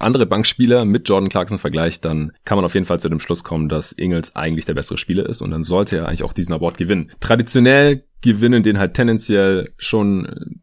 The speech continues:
die Chucker von der Bank halt, ja, Jamal Crawford, Lou Williams, der natürlich effizient war, Jamal Crawford weniger, Jordan Clarkson ist da jetzt irgendwo so in der Mitte gerade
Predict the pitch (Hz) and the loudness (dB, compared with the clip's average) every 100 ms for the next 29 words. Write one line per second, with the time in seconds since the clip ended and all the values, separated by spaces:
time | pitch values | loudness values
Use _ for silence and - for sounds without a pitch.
0 | - 127 - 117 104 92 80 80 87 - | -4 -2 0 -2 0 0 0 0 -2 -2
1 | 80 78 - - 78 82 82 - 85 78 | -2 -2 -8 -8 -4 -4 -6 -6 -4 -4
2 | - 78 - 78 73 - - 98 92 92 | -2 -4 -2 -6 -6 -10 -2 0 2 2
3 | 87 85 82 - - - 87 80 76 78 | 2 0 -2 -6 -14 -4 0 0 -2 -4
4 | - - - - 87 - 87 80 85 139 | -8 -12 -12 -6 -4 -2 -2 -4 -2 -2
5 | 120 107 101 85 78 - 82 80 90 101 | 2 2 2 0 -4 -2 -4 -2 0 2
6 | 92 87 87 85 82 87 82 - 85 - | 4 4 2 0 -4 -4 -4 -2 -2 -4
7 | 73 80 - 80 78 78 76 73 80 _ | -4 -6 -4 -4 -4 -4 -4 -6 -12 _
8 | 76 71 78 - 90 87 _ - 87 85 | -12 -8 -8 -4 -6 -6 _ -8 -4 -2
9 | 85 | -2